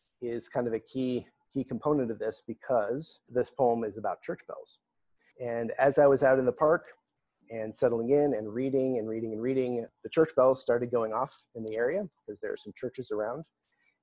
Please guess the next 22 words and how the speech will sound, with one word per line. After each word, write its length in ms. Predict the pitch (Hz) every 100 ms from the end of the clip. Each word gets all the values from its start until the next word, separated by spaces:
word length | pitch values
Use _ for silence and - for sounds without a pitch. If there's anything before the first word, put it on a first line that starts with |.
| -
And 380 | 120 120 117 101
the 100 | -
thing 320 | - 151 160
that 240 | 139 131 - - _ _ _ _ _ _ _ _
piqued 240 | 180 165
my 160 | 143 135 127
interest 460 | 139 - 170 -
is 140 | 120 110
that 260 | 113 104
they 140 | 120 113
weren't 480 | 107 113 139 - - -
there, 540 | 117 127 131 165 156 -
and 180 | 110 107
then 140 | 107
I 80 | 101
heard 260 | 98 113 123
them, 240 | 151 214 _ _ _ -
and 140 | 98
then 120 | 107
they 100 | 117
went 180 | 117 127
away. 320 | 139 175 -